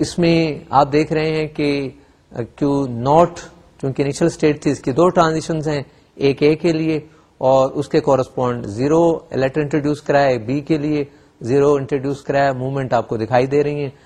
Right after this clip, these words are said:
کیو ون پر اے کے لیے لوپ ہے، کورسپونڈنگ کریکٹر ون ہے، اور بی مووز ٹوورڈز کیو ٹو، کورسپونڈنگ کریکٹر زیرو ہے، اور کیو ٹو کی جو دو ٹرانزیشنز ہیں،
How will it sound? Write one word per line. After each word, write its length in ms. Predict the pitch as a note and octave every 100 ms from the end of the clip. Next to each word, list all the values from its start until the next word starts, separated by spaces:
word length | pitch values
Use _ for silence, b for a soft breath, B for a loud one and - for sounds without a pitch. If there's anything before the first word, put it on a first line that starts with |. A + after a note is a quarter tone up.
| b b _
کیو 160 | D#3+
ون 220 | D#3 E3
پر 180 | D#3 D#3+
اے 220 | D3+ D3
کے 160 | D3 D#3
لیے 140 | C#3
لوپ 320 | B2 C3 D3+ D#3
ہے، 220 | D3+ D3 b b b _
کورسپونڈنگ 680 | C#3+ C#3 C#3+ C#3 C#3 C#3
کریکٹر 380 | B2+ C3 B2+ C#3
ون 260 | A2 B2+ D3+
ہے، 260 | D3 C#3 C3+ b b b
اور 260 | C3 B2+
بی 540 | A2+ G#2+ D#3 G3+ G3+ E3
مووز 240 | C3+ C#3+ -
ٹوورڈز 360 | C#3 A#2+ A#2
کیو 240 | - D#3 D#3
ٹو، 280 | D#3 D3
کورسپونڈنگ 640 | C#3+ C#3 B2+ - C3 B2+ B2+
کریکٹر 420 | B2+ A#2 - A2+
زیرو 400 | G2 A#2+ C#3+ D3
ہے، 200 | C#3+ C3+ b b b
اور 180 | - A#2
کیو 280 | A#2 - A3
ٹو 180 | G#3+ G3+
کی 180 | F#3 F3
جو 140 | D3+
دو 180 | C3 C#3
ٹرانزیشنز 580 | D3 C3+ C3+ D3 C#3 C3
ہیں، 160 | C3